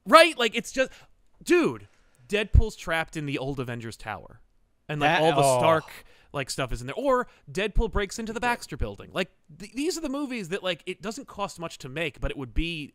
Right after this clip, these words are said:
Speaker 1: delightful, and it would make half a mil-, half a billion dollars.
Speaker 2: Yeah.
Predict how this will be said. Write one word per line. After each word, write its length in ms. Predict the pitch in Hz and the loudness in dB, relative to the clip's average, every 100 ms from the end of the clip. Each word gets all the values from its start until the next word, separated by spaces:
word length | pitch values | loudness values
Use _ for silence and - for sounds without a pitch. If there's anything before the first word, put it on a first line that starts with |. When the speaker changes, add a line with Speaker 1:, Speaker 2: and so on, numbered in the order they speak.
| 151 | -4
Speaker 1:
delightful, 640 | 160 120 151 185 - 131 | -2 0 2 2 0 -8
and 80 | 151 | -6
it 40 | 143 | -6
would 140 | 117 | -6
make 340 | 139 139 - - _ _ _ _ _ _ _ _ - - | -4 -4 -6 -14 _ _ _ _ _ _ _ _ -20 -12
half 200 | 147 147 | -6 -6
a 40 | 131 | -6
mil-, 140 | 120 | -8
half 140 | 139 147 | -6 -8
a 40 | |
billion 300 | 113 120 110 104 | -6 -10 -10 -10
dollars. 500 | 101 64 - - - | -10 -10 -18 -20 -20
Speaker 2:
Yeah. 160 | - | -16